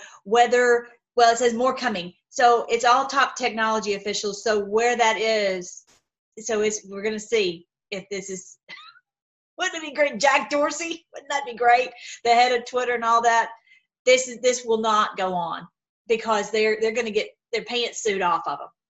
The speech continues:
It's really bad. All right. So have you, did you guys see about the news? Have y'all seen about that? And it's, it's trending right now. Hey, uh, fake news, hashtag fake news. And do you, have you seen what it is?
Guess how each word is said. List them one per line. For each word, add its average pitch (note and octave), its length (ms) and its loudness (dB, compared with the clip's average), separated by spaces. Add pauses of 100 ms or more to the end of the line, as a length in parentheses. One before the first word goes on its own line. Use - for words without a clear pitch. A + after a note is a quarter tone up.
(480)
It's G3+ 220 -8
really A3 180 -2
bad. D#3+ 200 -2 (300)
All A3+ 80 4
right. - 120 4 (260)
So C#4 180 2
have B3 160 -2
you, B3+ 120 -10
did C4+ 120 -6
you D4 60 -6
guys D4+ 180 2
see D4 200 -2
about C4 200 -2
the B3 60 -6
news? B3 560 -4
Have B3 80 -4
y'all C4 120 0
seen C#4 200 -4
about C4 240 -2
that? B3+ 380 -2
And A3+ 120 -4
it's, A#3 140 0
it's A#3 160 -6
trending B3+ 240 -4
right G3+ 160 -4
now. G3 160 -2
Hey, A3 260 -2 (140)
uh, F3 80 -6 (260)
fake C4 320 0 (800)
news, - 680 -4 (100)
hashtag G#3+ 380 -2 (120)
fake A3 280 2
news. F3+ 340 -8 (220)
And A3+ 80 -12
do B3+ 60 -6
you, A#3+ 40 -8
have B3+ 120 -8
you C4+ 40 -6
seen D4 220 -4
what D4 100 0
it C#4 80 -4
is? D4 420 2